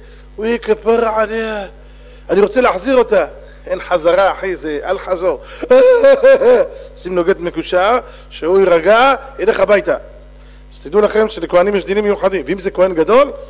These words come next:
אפילו באלמנה הוא אסור. כהן הדיוט באלמנה מותר, רק בגרושה אסור. כהן גדול, גם אלמנה אסור, רק כי אם בתולה מעמה ויקח אישה. טוב,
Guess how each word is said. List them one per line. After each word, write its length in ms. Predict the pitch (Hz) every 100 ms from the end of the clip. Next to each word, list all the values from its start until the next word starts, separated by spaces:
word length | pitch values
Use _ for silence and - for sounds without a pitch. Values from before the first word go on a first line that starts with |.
| - - - - -
אפילו 500 | 143 - 277 269 247
באלמנה 540 | 226 214 214 208 254
הוא 140 | 247
אסור. 360 | 196 - 139 98 -
כהן 240 | 202 254
הדיוט 320 | 180 165 190
באלמנה 400 | 180 175 170 190
מותר, 300 | 208 202 220 123 - - - - - - 127
רק 120 | 143
בגרושה 440 | 156 175 170 214
אסור. 220 | 175 139 113 - - - - - - - - - -
כהן 180 | 135 160
גדול, 340 | 139 139 175 185
גם 260 | 156 185
אלמנה 420 | 170 165 170 196
אסור, 300 | 156 147 135
רק 160 | 185 190 -
כי 100 | -
אם 280 | 185 220 208
בתולה 460 | 185 - 185 196
מעמה 320 | 190 170 175 180
ויקח 280 | 170 180 151
אישה. 220 | 147 143 - - -
טוב, 200 | - 202